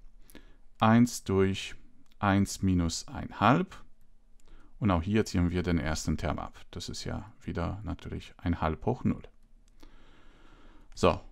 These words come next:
entsprechend können wir das Ganze auch zusammenfassen. Vier mal eins minus drei Viertel sind ein Viertel, der Kehrwert von ein Viertel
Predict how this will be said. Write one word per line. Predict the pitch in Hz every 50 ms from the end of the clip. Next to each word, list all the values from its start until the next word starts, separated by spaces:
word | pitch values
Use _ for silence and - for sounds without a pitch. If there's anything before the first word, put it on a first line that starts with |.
| - - - -
entsprechend | - 147 - - 170 160 170 165 156
können | 139 131 127 123
wir | 120
das | 104 101 -
Ganze | - 90 90 - 90 -
auch | 78 78 73
zusammenfassen. | - - - 92 110 123 139 139 127 - 131 123 123 - 131 131 127 120
Vier | - - - 101 98
mal | 90 82 80 85 113 135 151 165 170 170 - - - - - - - - - - - - - - - - - - - - -
eins | - 175 190 196 202 - -
minus | 151 156 156 139 -
drei | - 131 123
Viertel | 120 - 131 127 - 127
sind | 104 - 95 87 82
ein | - - 143 165 -
Viertel, | - - 160 160 - 156 135
der | 123
Kehrwert | 110 - 107 95 107 98 -
von | - 92 85
ein | 85 85
Viertel | 80 - 92 87 - 92 82